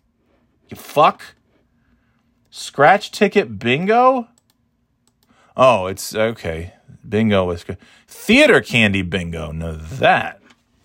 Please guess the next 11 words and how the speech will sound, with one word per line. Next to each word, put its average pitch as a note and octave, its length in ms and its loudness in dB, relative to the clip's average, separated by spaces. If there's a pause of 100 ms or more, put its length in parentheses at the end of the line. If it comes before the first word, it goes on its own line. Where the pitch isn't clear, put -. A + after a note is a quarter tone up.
(460)
I E2+ 560 -8
could - 200 -10
see F2+ 260 -4
myself E2 600 -8
playing F#2 540 -2
on F2 180 -8
December C#3 460 0
third. F#2+ 720 0 (640)
That's - 180 -12
a - 40 -2
Saturday. F2+ 920 2